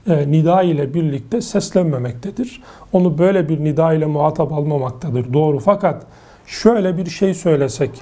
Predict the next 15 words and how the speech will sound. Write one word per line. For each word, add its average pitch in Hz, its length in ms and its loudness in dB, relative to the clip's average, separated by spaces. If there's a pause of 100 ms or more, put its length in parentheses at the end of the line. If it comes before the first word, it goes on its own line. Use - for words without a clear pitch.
(600)
yani 165 440 2 (640)
Cenab-ı 185 360 2
Hak 160 300 -6
buyuruyor 180 360 0
ki, 165 180 -8
"Kul 196 180 0
in 185 240 -2
kuntum 165 500 -2
tuhibbunallaha 165 1120 0
fettebi'uni 170 1160 0
yuhbibkumullahu 160 1400 0
ve 147 60 2
yagfir 147 420 -2
lekum 151 360 0
zunubekum." 120 560 -4